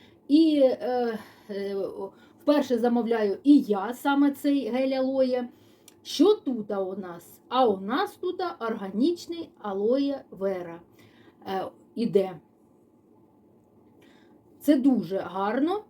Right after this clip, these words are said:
І, е, також, бачите, е, тут написано: так, що у нас написано?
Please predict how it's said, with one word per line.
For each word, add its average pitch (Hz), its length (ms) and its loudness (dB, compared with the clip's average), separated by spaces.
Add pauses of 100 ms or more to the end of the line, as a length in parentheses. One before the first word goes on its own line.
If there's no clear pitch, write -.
І, 294 300 6 (280)
е, 214 240 -4
також, 233 360 -6
бачите, 214 500 -4 (300)
е, 208 200 0
тут 226 180 -2
написано: 214 840 -2 (2500)
так, 392 280 0
що 247 200 4
у 220 60 4
нас 208 260 -6
написано? 185 800 -10